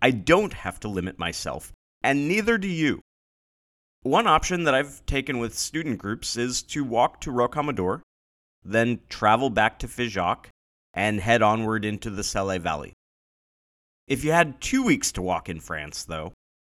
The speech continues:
and wanted to have a great time, or were just really, really bad at making decisions, you could do a lot worse than making a giant loop-de-loop here. I actually did this when writing the Via Podiensis guidebook.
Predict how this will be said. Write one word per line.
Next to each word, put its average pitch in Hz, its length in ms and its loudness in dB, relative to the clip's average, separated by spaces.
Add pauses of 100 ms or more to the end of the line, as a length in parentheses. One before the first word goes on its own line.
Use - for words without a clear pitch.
(240)
and 120 180 0
wanted 131 240 0
to 123 60 2
have 113 100 2
a 113 60 0
great 120 300 2
time, 92 360 -2 (580)
or 131 300 2 (140)
were 123 160 0
just 113 340 0
really, 127 380 2
really 131 200 6
bad 95 320 2
at 98 120 -4
making 101 340 -6
decisions, 104 680 -8 (800)
you 135 180 0
could 185 260 -4
do 214 160 0
a - 20 2
lot 151 300 4
worse 143 380 -2
than 120 360 0 (240)
making 143 360 0
a 117 60 2
giant 107 500 2
loop-de-loop 120 720 -2
here. 80 240 -2 (960)
I 120 80 4
actually 185 280 2
did 165 260 0
this 104 320 -2
when 110 180 -2
writing 113 360 0
the 113 180 2
Via 104 240 -2
Podiensis 101 600 -4
guidebook. 113 420 -2